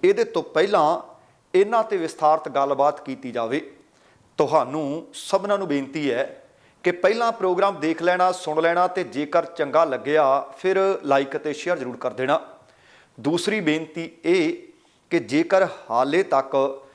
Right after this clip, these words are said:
ਤੁਸੀਂ ਆਪਣੇ ਇਸ ਚੈਨਲ ਨੂੰ ਸਬਸਕ੍ਰਾਈਬ ਨਹੀਂ ਕੀਤਾ ਤਾਂ ਕਿਰਪਾ ਕਰਕੇ ਸਬਸਕ੍ਰਾਈਬ ਕਰਕੇ ਨੋਟੀਫਿਕੇਸ਼ਨ ਵਾਲੀ ਘੰਟੀ ਜ਼ਰੂਰ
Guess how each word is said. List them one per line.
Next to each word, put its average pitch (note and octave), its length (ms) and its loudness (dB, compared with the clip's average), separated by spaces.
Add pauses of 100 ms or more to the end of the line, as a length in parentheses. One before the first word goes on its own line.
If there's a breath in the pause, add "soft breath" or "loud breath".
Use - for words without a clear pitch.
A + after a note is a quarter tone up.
(340 soft breath)
ਤੁਸੀਂ G3 340 -2 (120)
ਆਪਣੇ F3 480 0
ਇਸ F3 200 -6
ਚੈਨਲ D3 400 0
ਨੂੰ D#3 180 -6
ਸਬਸਕ੍ਰਾਈਬ C3+ 500 -2
ਨਹੀਂ B2 120 -10
ਕੀਤਾ D#3+ 360 0 (640 soft breath)
ਤਾਂ F3+ 340 4 (200)
ਕਿਰਪਾ G3 340 2
ਕਰਕੇ C#3+ 420 -4 (560 soft breath)
ਸਬਸਕ੍ਰਾਈਬ F3+ 600 0
ਕਰਕੇ F3 320 -2
ਨੋਟੀਫਿਕੇਸ਼ਨ D#3+ 840 -4
ਵਾਲੀ D3+ 200 2 (100)
ਘੰਟੀ C3 280 -6
ਜ਼ਰੂਰ C3+ 420 -6